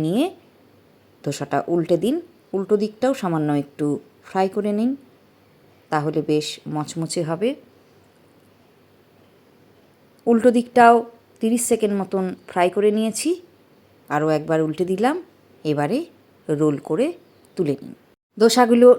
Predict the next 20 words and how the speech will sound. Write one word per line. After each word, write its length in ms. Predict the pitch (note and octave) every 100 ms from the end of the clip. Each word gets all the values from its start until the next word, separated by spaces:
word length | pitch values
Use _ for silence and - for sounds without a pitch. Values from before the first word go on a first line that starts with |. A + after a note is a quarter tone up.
| G3+
ননস্টিক 580 | F#3 F3+ F3+ - G#3 G3+ - - _ -
কড়াই 320 | E3+ E3 E3+ E3+ D#3+
অথবা 240 | E3 D#3+ D#3
ননস্টিক 480 | D3+ D3 - D#3+ D3+ -
ফ্রাইং 240 | - D3 C#3+ D3
প্যানে 200 | D3+ D3+
ভাজার 240 | D3 D3+ D#3 E3
চেষ্টা 220 | - E3+ E3+
করবেন, 280 | F3 B3 D4+ - _ -
তাহলে 240 | E3 D3+ D3
দেখবেন 320 | D3 - D#3 D3 - -
খুব 120 | F#3 F3+
সহজেই 420 | D#3+ F#3 G#3+ C4+ E3+
উঠে 200 | - C#3 C3
আসবে। 280 | - - C3+ _ _ _
আজকের 340 | G3 F#3+ A3+ A3
রেসিপি 340 | G#3+ - G#3+ G#3 G3+
কেমন 240 | E3+ F3 E3+
লাগলো 260 | D#3 D#3+ G#3+ F4 -
কমেন্টস 320 | D#3+ D#3 D3